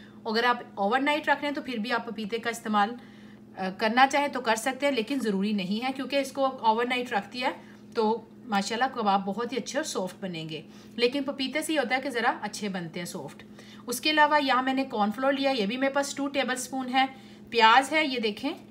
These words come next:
ये मैंने इस सब काफ़ी chop सी की है, इसमें पानी बिल्कुल नहीं है। ये तकरीबन मैंने लिया है डेढ़ प्याज, यानी,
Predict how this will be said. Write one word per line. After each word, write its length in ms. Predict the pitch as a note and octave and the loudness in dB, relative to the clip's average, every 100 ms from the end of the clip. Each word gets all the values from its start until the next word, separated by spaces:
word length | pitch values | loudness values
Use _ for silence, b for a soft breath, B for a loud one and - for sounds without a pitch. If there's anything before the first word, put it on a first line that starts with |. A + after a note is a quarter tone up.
| - | -10
ये 100 | A#3 | -4
मैंने 220 | A#3+ A#3+ | -2 0
इस 260 | A#3+ B3 G#3+ | -2 -2 -6
सब 200 | A#3+ A3 | -6 -4
काफ़ी 320 | A#3 A3 C#4 | -2 -2 -4
chop 260 | C#4 A3 G3 | -4 -2 -2
सी 140 | - C4 | -2 -8
की 160 | B3+ | -6
है, 160 | C4 D4+ | -2 -2
इसमें 220 | D4+ C4+ | 0 -2
पानी 280 | A3+ G3+ A#3 | 2 2 2
बिल्कुल 320 | G#3 F#3+ B3 | 0 -2 -4
नहीं 140 | C4 C#4 | -2 0
है। 160 | D#4 E4+ B B B B3 | 0 -4 B B B -4
ये 100 | C#4+ | 0
तकरीबन 420 | D#4+ D4 C#4 C#4+ | 0 0 0 2
मैंने 220 | C#4 C4+ | 4 2
लिया 260 | B3 A3+ A3+ | 0 -2 2
है 160 | C4+ A3 | 4 4
डेढ़ 280 | G#3 G3+ F#3+ | 2 2 0
प्याज, 360 | G3 D#3+ F3+ | -4 -4 -2
यानी, 360 | A3+ B3 C#4 | -2 0 -2